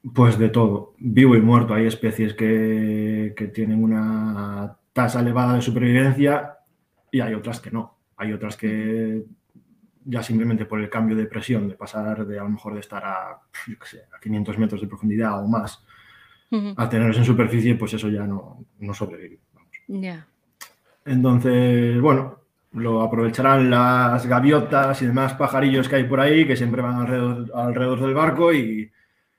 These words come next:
Speaker 2: Ujú.
Speaker 1: y se lo comerán.
Speaker 2: Vale.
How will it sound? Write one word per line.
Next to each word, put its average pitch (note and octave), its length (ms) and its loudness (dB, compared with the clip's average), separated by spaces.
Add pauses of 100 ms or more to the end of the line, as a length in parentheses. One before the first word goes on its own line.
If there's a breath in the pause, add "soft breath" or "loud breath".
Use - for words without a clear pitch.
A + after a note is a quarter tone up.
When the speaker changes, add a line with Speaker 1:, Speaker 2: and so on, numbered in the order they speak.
(120)
Speaker 2:
Ujú. G3+ 340 -4
Speaker 1:
y A#2+ 100 -4
se A#2 120 -6
lo A2 80 -4
comerán. A2 500 -6 (2500 loud breath)
Speaker 2:
Vale. F#3+ 400 -8